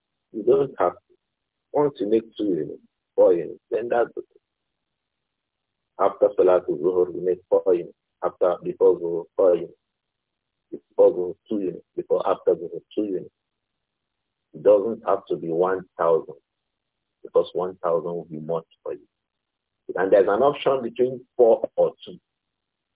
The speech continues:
You can make four, make two. Qiyamul Layl. There's option of thirteen. From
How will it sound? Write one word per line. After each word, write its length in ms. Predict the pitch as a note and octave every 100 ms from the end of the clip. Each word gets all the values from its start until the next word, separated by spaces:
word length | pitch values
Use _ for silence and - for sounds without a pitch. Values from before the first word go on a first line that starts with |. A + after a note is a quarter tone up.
| _
You 100 | - D#2
can 180 | G2+ G#2
make 140 | F#2+ -
four, 160 | F#2 -
make 140 | F2+ F2+ -
two. 120 | F2+ _ _ _ _ _ _ G#2
Qiyamul 460 | A#2 C3+ C3+ C3+ B2+
Layl. 280 | B2 G#2+ - - _ _ _ _ _ _ _ _ _
There's 240 | F#2 G#2+ G#2
option 540 | C3 C3 - C#3 C#3
of 140 | B2+ A2+
thirteen. 520 | A#2+ A2 - C3+ G#2 - _ _ _ _ _ _ _ _ _ _ _ _ _
From 280 | F#2 F#2+